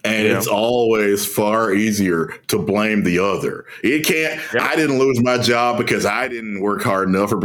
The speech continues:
Speaker 1: or that I didn't, you know, get an education or take other coursework or get prepared for layoffs." No, it's, "Somebody took my job from me, and that's what the problem." Probably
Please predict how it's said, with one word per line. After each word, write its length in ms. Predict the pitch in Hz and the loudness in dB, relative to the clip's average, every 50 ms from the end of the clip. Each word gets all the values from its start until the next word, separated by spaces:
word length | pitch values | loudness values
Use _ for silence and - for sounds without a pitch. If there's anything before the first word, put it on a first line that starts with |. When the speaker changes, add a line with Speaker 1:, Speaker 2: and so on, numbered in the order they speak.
| 104 104 107 | 0 0 0
Speaker 1:
or 120 | 107 107 | 2 2
that 120 | 101 104 98 | 0 0 0
I 200 | 98 117 127 123 | 0 0 0 0
didn't, 460 | 107 120 120 110 107 104 101 101 101 | 0 0 2 2 2 2 2 2 2
you 60 | 101 | 2
know, 200 | 101 98 98 92 | 2 2 2 0
get 200 | 87 107 113 104 | 0 0 0 0
an 60 | 98 | 0
education 800 | 101 110 104 - 104 - - 117 107 107 - - 107 104 107 107 | 0 -2 -2 -4 -6 -8 -6 -6 -4 -4 -2 -2 0 0 2 2
or 140 | 98 98 98 | 0 0 -2
take 380 | - 123 110 107 107 107 - - | -2 -2 -2 -2 -4 -6 -6 -4
other 260 | 104 113 110 110 107 101 | -2 0 2 0 0 0
coursework 600 | - 127 117 110 107 107 104 110 110 110 107 104 | 0 0 2 2 0 0 2 0 0 0 0 -2
or 80 | 98 | -2
get 180 | 98 120 120 - | -2 -2 -4 -6
prepared 540 | 113 - - 117 110 107 107 107 104 101 - | -10 -8 -4 -2 0 2 2 0 0 -2 -2
for 260 | 113 101 98 92 - - - - - - _ | -2 0 0 -2 -4 -8 -18 -20 -20 -6 _
layoffs." 800 | - 98 113 113 117 113 117 110 104 107 113 120 117 - - - 98 95 95 | 0 0 2 2 2 0 0 0 2 0 0 0 -2 -4 -2 -2 -2 -2 0
No, 200 | 104 117 107 98 | 0 0 0 0
it's, 280 | 104 117 127 - - - - - - - - | 0 0 0 -2 -4 -8 -8 -8 -8 -4 -4
"Somebody 500 | - - 185 208 202 185 185 165 156 - | -2 0 0 0 0 0 0 0 0 0
took 300 | - - 202 190 180 - | -2 -2 -2 -2 0 0
my 160 | 139 135 131 | 0 0 0
job 340 | 127 131 135 120 113 113 107 | 0 0 2 2 2 2 2
from 140 | 113 113 107 | 2 2 2
me, 220 | 110 107 110 107 | 2 2 0 0
and 100 | 104 113 | 0 0
that's 180 | 127 131 131 131 | 0 0 0 0
what 120 | 135 110 | -2 -2
the 40 | 107 | -2
problem." 360 | - 120 113 104 98 - 113 - - - - - | -2 -2 0 0 0 -2 -4 -6 -8 -10 -8 -4
Probably 480 | - 151 151 147 156 156 156 151 151 | -2 -2 0 0 0 2 2 0 0